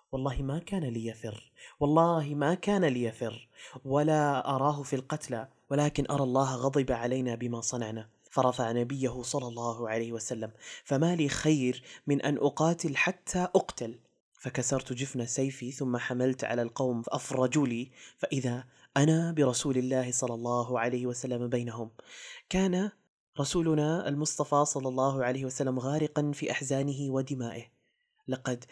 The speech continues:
جرح وجه رسول الله صلى الله عليه وسلم، وكسرت رباعيته، وهشمت البيضة على رأسه. هشمت البيضة التي كان يغطي بها رأسه، فشج رأسه.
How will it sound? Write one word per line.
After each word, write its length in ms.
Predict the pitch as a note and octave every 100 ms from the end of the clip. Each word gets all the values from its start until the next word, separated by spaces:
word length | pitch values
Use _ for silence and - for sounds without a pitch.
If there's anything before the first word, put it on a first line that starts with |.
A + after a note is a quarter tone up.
| - -
جرح 300 | C#3+ C#3 -
وجه 340 | C3 C3+ C3 C3+
رسول 320 | B2 - B2+
الله 340 | A#2+ B2+ A#2+
صلى 200 | A#2+ B2
الله 420 | A#2 A#2 A#2 B2 A2+
عليه 300 | A#2+ A#2 A#2+
وسلم، 480 | A2+ C3 A2+ A2+ - _ _ _ - -
وكسرت 580 | C#3+ F3 - D#3+ E3 D3
رباعيته، 640 | B2 A#2 A#2+ A#2+ A2 A2+ - _ _ _ _ B2
وهشمت 580 | B2 B2 C3+ B2 A#2+
البيضة 800 | A#2+ A#2+ A#2 B2+ C3+ C3+ C#3 -
على 200 | A#2+ A#2
رأسه. 340 | A2+ G#2+ - A2+ _ _ _ _ -
هشمت 440 | D3+ - C3+ B2+
البيضة 440 | B2+ B2+ D3 C3+ C3+ - - C3+
التي 500 | D3+ E3 C#3+ C#3 - - -
كان 180 | E3+ E3
يغطي 400 | D#3 E3 D#3+ D3+
بها 220 | C#3+ C#3
رأسه، 320 | C#3+ - C#3
فشج 600 | C3 C#3+ - E3+ D#3 E3
رأسه. 440 | D3+ - - B2